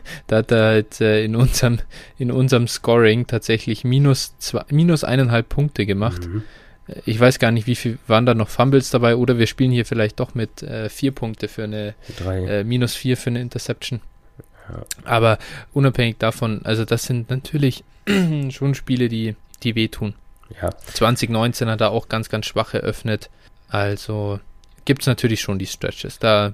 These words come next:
Speaker 1: möchte ich gar nichts dagegen sagen.
Speaker 2: Ja. Ja, genau. Ist halt, ist halt auch so ein, wie gesagt, so ein, so ein Spieler, wenn du den auf Q B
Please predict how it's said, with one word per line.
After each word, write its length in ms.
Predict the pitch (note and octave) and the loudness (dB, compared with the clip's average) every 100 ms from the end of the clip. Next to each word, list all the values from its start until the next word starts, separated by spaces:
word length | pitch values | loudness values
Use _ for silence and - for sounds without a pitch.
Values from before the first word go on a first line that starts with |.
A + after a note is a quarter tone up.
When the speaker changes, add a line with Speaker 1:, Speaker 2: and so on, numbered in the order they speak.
| - | -6
Speaker 1:
möchte 360 | A2+ A2 G2+ - | -6 -6 -8 -10
ich 80 | |
gar 180 | - G#2 | -6 -4
nichts 240 | G#2 G2 - | -4 -8 -8
dagegen 380 | G#2 G#2+ - | -8 -8 -10
sagen. 320 | A2 A2 A#2+ A2+ - | -8 -8 -8 -12 -12
Speaker 2:
Ja. 200 | F2 F2 - - - - - - | -12 -12 -14 -20 -20 -20 -20 -4
Ja, 360 | F#2+ G2+ G2 - - - - - - - - - - - - | 2 2 2 -6 -14 -16 -20 -20 -16 -12 -12 -16 -20 -20 -6
genau. 280 | A#2 G2 F#2+ - - | -2 -2 -4 -8 -6
Ist 180 | A#2+ G2+ | -2 2
halt, 220 | A2+ G#2+ | 2 2
ist 160 | - A#2 | -2 2
halt 160 | A#2 G2+ | 2 4
auch 140 | G#2 | 0
so 120 | - | 0
ein, 260 | G2+ F2 F2+ | -2 -2 -4
wie 80 | G2+ | -4
gesagt, 300 | F2+ F2+ - | -2 -4 -4
so 100 | G2 | -6
ein, 180 | F#2+ F2 | -4 -6
so 140 | F#2 | -6
ein 140 | F#2+ - - - - | -6 -8 -16 -20 -18
Spieler, 500 | - - A#2+ A2+ G2+ E2+ | -8 0 4 4 2 -4
wenn 240 | - G#2 G#2 | -6 -4 -2
du 60 | |
den 180 | G2 G2+ | -2 -2
auf 280 | G2 F#2+ - - - | -2 -4 -10 -14 -18
Q 200 | - - | -8 -4
B 220 | A2 F#2+ | 0 0